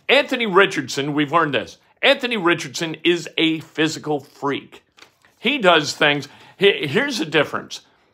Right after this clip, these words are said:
between Anthony Richardson and Matt Ryan. Like, you need to have these articulated or this articulated, but I think it's simply, it's best put simply like this. That last year,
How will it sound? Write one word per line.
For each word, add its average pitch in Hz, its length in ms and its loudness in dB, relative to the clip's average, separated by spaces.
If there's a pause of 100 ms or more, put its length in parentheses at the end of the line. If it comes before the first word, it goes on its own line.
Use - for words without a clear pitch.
(240)
between 165 480 0
Anthony 185 400 0
Richardson 147 540 0
and 123 100 -6
Matt 120 240 2
Ryan. 120 320 2
Like, 131 260 0
you 165 80 -2
need 165 280 0
to 139 100 4
have 135 260 2
these 147 260 -2
articulated 120 800 -2
or 139 240 2
this 147 280 0
articulated, 123 680 0
but 151 120 6
I 143 80 6
think 196 240 0
it's - 160 -4
simply, 185 640 -4 (320)
it's - 260 -2
best 180 440 0
put 139 340 2
simply 120 720 -4 (400)
like 131 380 0
this. - 460 -4 (680)
That 170 400 2
last 226 540 2
year, 107 460 -6